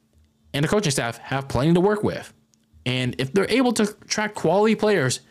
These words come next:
both in free agency and the draft, and whichever quarterback shows good offseason progress, then who knows? The N F C South just might be theirs for the taking.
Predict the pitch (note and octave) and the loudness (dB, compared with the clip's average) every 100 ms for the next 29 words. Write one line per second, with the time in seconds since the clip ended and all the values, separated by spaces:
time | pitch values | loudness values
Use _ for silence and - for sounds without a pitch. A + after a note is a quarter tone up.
0 | _ _ _ - E3+ - C#3 C3 D3+ D#3+ | _ _ _ -2 -2 0 -2 0 0 2
1 | E3 F3+ D#3+ C#3+ B2 A2+ D3 F3 - _ | 0 -2 -2 0 2 0 -2 -6 -14 _
2 | _ _ _ _ _ B2+ C3 B2+ B2 A2+ | _ _ _ _ _ -6 -2 -2 0 -2
3 | - _ _ _ _ _ - - C#3 D3+ | -6 _ _ _ _ _ -6 -2 0 0
4 | F3+ E3 E3+ E3+ F#3 F#3+ - - - - | 0 0 0 2 0 -4 -12 -20 -20 -8
5 | - B2 B2 - A#2 C#3+ B2+ C#3+ - D3 | -2 0 0 0 0 0 0 0 -2 -2
6 | C3 B2 C3+ E3+ F3+ - _ _ _ _ | 0 0 0 -2 -4 -8 _ _ _ _
7 | - C3 D#3+ C#3+ A2 D#3+ C3+ - - _ | -4 0 2 0 0 0 0 -4 -10 _
8 | _ _ - _ _ _ - A#2+ D#3 E3+ | _ _ -20 _ _ _ -4 -2 0 0
9 | E3+ - E3+ F3 - - - - C3 C3+ | 0 0 -2 -4 -6 -20 -10 -4 -2 -2
10 | C3+ D3+ D#3+ C3+ D#3+ A2+ - - - _ | -4 0 2 2 2 -2 -4 -10 -20 _
11 | - G#2+ C3 C3+ E3+ E3+ B2+ | -2 0 0 0 -2 -2 -8